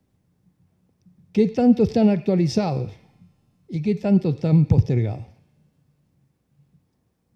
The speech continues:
Cuán-, cuántos temas están bien comidos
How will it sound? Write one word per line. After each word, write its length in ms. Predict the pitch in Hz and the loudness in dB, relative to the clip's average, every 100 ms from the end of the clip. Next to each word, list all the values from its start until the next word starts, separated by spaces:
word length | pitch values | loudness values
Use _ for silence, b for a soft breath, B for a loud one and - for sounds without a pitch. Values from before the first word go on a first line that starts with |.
| _ _ _ _ _ _ _ _ _ | _ _ _ _ _ _ _ _ _
Cuán-, 400 | - 190 190 - | -6 -2 -2 -2
cuántos 420 | - 202 202 185 - | -6 -2 0 -2 0
temas 280 | 202 185 | 0 2
están 320 | 151 - 170 170 | 0 -2 2 2
bien 260 | 190 180 | 4 2
comidos 640 | 170 165 175 196 220 - | 2 2 2 2 -2 -8